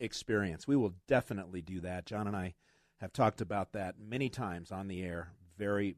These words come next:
very fascinating. Text messages pouring in. We'll get to the phones in a second. One line open, three oh three, six nine six, nineteen seventy-one. "Randy, I don't have faith in O'Dea. I believe he'll cave to the D's on too many things.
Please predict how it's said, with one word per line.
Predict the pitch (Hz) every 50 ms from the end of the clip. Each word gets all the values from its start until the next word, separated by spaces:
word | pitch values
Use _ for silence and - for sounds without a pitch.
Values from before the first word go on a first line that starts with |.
| 90 85
very | 90 85 85 85 87
fascinating. | - - - 85 80 80 - - 78 78 76 - - - _ _ - - - _ _ _ _
Text | - 156 147 -
messages | 160 202 - - 131 131 127 -
pouring | - - 151 139 127 127 127
in. | 120 120 120 120
We'll | 113 101
get | 104 98 -
to | 117
the | 90 92
phones | - 131 120 120 117 104
in | 113 98
a | 92
second. | - - - 127 120 - 123 107 92
One | 113 131 135 131
line | 127 117 113 110
open, | 110 107 - 110 101 -
three | - 165 175 170
oh | 151
three, | - - 131 123 113
six | - - 151 - - -
nine | 131 123 120 113
six, | - - - 110 - -
nineteen | 98 107 120 143 - - - 139 135 127 120
seventy-one. | 113 - - 117 113 117 107 104 107 107 104 98 92 - - - - - _ _ -
"Randy, | 131 151 156 127 95 80 -
I | - 123
don't | 143 156 156
have | 156 156 147 -
faith | - 147 143 143 - 131
in | 117
O'Dea. | 110 110 107 143 135 143 139
I | 127 123
believe | 113 110 110 117 120 120 110
he'll | 110 98 90
cave | - - - 123 120 131 123 -
to | - 95
the | 101 98
D's | 98 123 123 123 127 123 104 110
on | 92 87 85
too | - - 131
many | 117 110 101 92
things. | 95 - 135 139 139 139 135 143 135 -